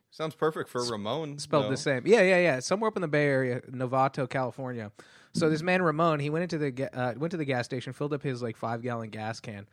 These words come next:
Speaker 2: and then apparently when he went inside, he tried to, like, shoplift something, or, uh, there was, he had some kind of dispute, I forget, and he, uh, he got in an argument about not paying for the gas. So he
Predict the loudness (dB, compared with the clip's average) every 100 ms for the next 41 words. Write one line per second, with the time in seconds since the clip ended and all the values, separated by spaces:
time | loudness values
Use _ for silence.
0 | _ _ _ -4 0 0 0 2 2 2
1 | 2 0 -2 -4 0 4 4 2 0 -2
2 | -2 -4 -6 0 2 2 2 -2 -2 -6
3 | -4 -4 -4 -4 -6 -6 -4 -2 -2 -2
4 | -2 0 0 0 0 2 2 -2 -6 -6
5 | -6 -6 -6 -8 -8 _ -8 -6 -4 -4
6 | -2 -2 -6 -10 _ _ _ _ _ _
7 | -4 0 2 2 2 4 2 -2 -4 -2
8 | -2 0 0 0 -2 -4 -4 -6 -4 0
9 | 0 -2 -8 -14 -16 _ _ _ _ -12
10 | -4 -2 -2 -4